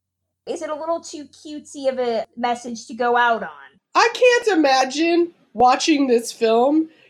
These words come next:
Speaker 2: and then having the energy and ill will to think poorly of a child's dialogue. Come on.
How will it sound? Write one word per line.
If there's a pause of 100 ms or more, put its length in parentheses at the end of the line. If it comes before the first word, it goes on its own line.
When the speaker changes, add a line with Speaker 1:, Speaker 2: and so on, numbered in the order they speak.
(220)
Speaker 2:
and
then
having (760)
the
energy
and
ill
will (380)
to
think
poorly
of
a
child's (560)
dialogue. (680)
Come
on.